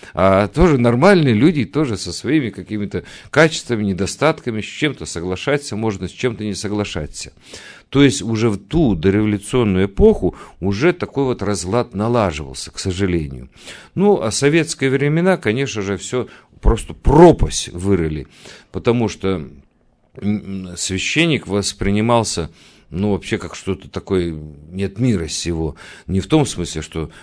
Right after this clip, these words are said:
в духовном, а из, из другой совершенно галактики при-, прилетевшим. Я вспоминаю, как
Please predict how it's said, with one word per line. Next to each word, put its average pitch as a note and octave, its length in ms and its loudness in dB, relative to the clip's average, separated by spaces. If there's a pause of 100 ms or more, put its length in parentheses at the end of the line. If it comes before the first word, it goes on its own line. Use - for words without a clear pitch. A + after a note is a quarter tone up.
в - 80 -14
духовном, F2 540 0 (160)
а E2+ 380 -2
из, F2 560 -8
из G2+ 260 -4
другой B2+ 320 6
совершенно G2 540 0
галактики G#2+ 580 4
при-, - 180 -4
прилетевшим. G#2 800 2 (420)
Я A2 140 4
вспоминаю, A2+ 680 2
как F#2+ 220 -2